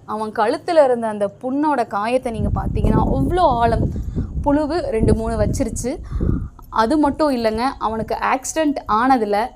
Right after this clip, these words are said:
அவனோட பின்னங்-, இடுப்பே உடைஞ்சு பின்னங்கால் வந்து ஒரு காத்துல ஆடுற நூல் மாதிரி ஆடிட்டு இருந்துச்சுங்க. அதுவும் அவனுக்கு இன்னொரு வலி. அதுவும் இல்லாம கழுத்துல ஒரு பெரிய கட்டி ஒண்ணு இருந்துச்சுங்க.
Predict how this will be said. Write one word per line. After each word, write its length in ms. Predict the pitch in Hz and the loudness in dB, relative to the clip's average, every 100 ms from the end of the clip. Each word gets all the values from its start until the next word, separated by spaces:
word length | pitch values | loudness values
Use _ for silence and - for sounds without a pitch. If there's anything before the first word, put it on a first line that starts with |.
| - - | -16 -10
அவனோட 480 | - 226 226 220 214 214 | -4 -2 -2 -2 -4 -2
பின்னங்-, 560 | 285 302 370 359 302 269 | 0 2 2 2 0 0
இடுப்பே 440 | 247 262 339 339 | -2 -2 0 2
உடைஞ்சு 600 | 330 220 233 285 208 - - - - | 2 4 4 4 2 -2 -4 -6 -2
பின்னங்கால் 720 | 277 359 370 285 220 262 294 | -2 2 4 4 2 2 2
வந்து 360 | 240 220 190 - - - - | -2 -4 -4 -8 -20 -20 -8
ஒரு 220 | 233 226 220 | 0 0 2
காத்துல 320 | 233 294 330 | 0 0 2
ஆடுற 340 | 285 233 226 226 | 4 4 0 0
நூல் 340 | 254 381 403 | 2 2 2
மாதிரி 300 | 269 285 285 | 4 6 4
ஆடிட்டு 400 | 226 214 202 214 | 0 -2 -6 -10
இருந்துச்சுங்க. 280 | 202 214 202 208 - | -10 -12 -12 -14 -8
அதுவும் 420 | 202 208 277 359 | -6 -2 0 2
அவனுக்கு 320 | 359 247 240 220 | 4 2 0 -4
இன்னொரு 280 | 220 214 | -4 -4
வலி. 320 | 196 202 247 - _ _ _ _ _ _ | -4 -4 -6 -10 _ _ _ _ _ _
அதுவும் 260 | - 233 262 | -2 2 2
இல்லாம 280 | 247 226 247 | 0 -2 -6
கழுத்துல 560 | 180 277 285 427 359 | 0 4 4 4 2
ஒரு 200 | 320 247 | 4 4
பெரிய 340 | 214 226 269 339 | 4 2 2 0
கட்டி 360 | 247 214 302 | -2 -2 0
ஒண்ணு 400 | 285 240 202 208 202 | 2 0 -2 -8 -10
இருந்துச்சுங்க. 280 | 196 196 | -12 -12